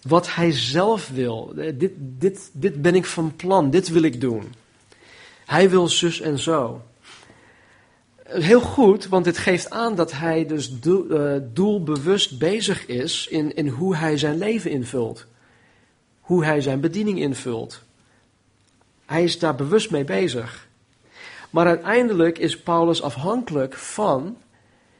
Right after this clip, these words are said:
en onderworpen aan zijn Heer en zijn Meester, Jezus Christus. Want hij zegt, "Als de Heere het toestaat." Ik wil dit wel, maar alleen als de Heere het toestaat.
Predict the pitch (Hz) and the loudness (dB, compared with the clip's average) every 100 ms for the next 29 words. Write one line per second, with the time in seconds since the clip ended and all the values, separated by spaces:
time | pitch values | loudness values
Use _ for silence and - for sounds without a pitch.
0 | _ _ - 151 160 175 160 147 139 175 | _ _ -4 -2 0 0 2 0 0 -2
1 | 170 143 - 185 156 139 143 120 147 160 | -2 -6 -4 -4 -4 -4 -4 -2 -2 0
2 | 156 131 147 156 151 135 131 123 123 123 | -2 -4 -4 -2 -4 -6 -8 -6 -6 -6
3 | 147 147 - 117 117 113 120 - 170 151 | -6 -8 -10 -10 -10 -10 -12 -12 -10 -8
4 | - 113 - - 113 120 117 127 123 - | -8 -10 -10 -12 -10 -8 -6 -6 -8 -8
5 | 117 120 120 110 123 170 143 120 120 185 | -6 -6 -6 -8 -6 -6 -6 -10 -12 -12
6 | - 123 113 - - _ _ _ _ _ | -10 -10 -10 -16 -20 _ _ _ _ _
7 | 214 233 214 190 143 113 120 151 214 160 | -4 2 6 6 4 0 -2 0 0 2
8 | 160 190 - - - _ _ _ _ _ | 2 2 -4 -18 -20 _ _ _ _ _
9 | _ _ _ _ _ _ 143 165 180 156 | _ _ _ _ _ _ -2 0 0 -2
10 | 123 131 123 123 120 135 95 - 123 113 | -4 -4 -2 -2 -4 -6 -8 -8 -8 -10
11 | - | -12